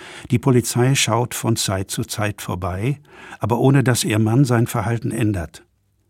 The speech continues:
Polizistinnen und Polizisten sind in solchen Lagen extrem gefordert.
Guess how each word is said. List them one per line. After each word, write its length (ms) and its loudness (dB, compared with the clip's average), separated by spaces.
Polizistinnen 840 0
und 140 -4
Polizisten 720 0
sind 180 2
in 140 2
solchen 340 2
Lagen 420 0
extrem 580 -2
gefordert. 600 -8